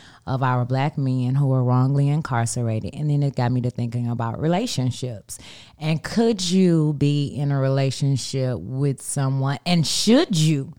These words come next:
Like, what if somebody is really innocent? Should you be in a relationship with someone who is incarcerated?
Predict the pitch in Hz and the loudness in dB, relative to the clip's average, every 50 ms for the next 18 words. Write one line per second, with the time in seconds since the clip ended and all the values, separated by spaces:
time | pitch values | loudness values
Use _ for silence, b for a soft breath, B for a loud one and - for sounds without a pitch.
0 | _ _ _ _ _ _ _ _ _ 233 247 233 254 302 311 320 285 - 285 269 | _ _ _ _ _ _ _ _ _ 0 2 4 4 4 2 2 0 0 2 2
1 | 247 214 208 190 170 160 147 156 156 180 202 214 214 208 - - 180 196 208 190 | 4 4 4 4 4 4 4 2 4 4 4 4 4 2 2 0 2 4 4 4
2 | 180 - - 151 143 147 - - - - - - - 226 233 240 190 170 170 180 | 2 2 0 0 -2 -2 -2 -6 -8 -6 -4 0 2 4 4 2 2 0 0 2
3 | 165 151 151 143 147 151 143 151 151 147 147 143 143 143 143 139 139 135 - 151 | 2 2 2 0 0 0 0 0 0 0 0 0 2 2 2 2 0 0 0 -2
4 | 143 - - 139 135 135 104 113 147 - - - 160 147 139 139 139 135 135 135 | -2 -2 -2 -2 -2 -2 -2 -4 -4 -4 -2 -2 0 0 0 0 0 0 2 2
5 | 143 143 160 151 143 139 139 - - 147 139 139 139 143 135 170 180 - 240 269 | 2 2 2 2 2 0 -2 -2 -4 -4 -4 -2 -2 0 0 0 0 0 -2 -4
6 | 311 - - - - - - - - - 180 - | -4 -4 -4 -6 -6 -8 -10 -12 -14 -14 -14 -16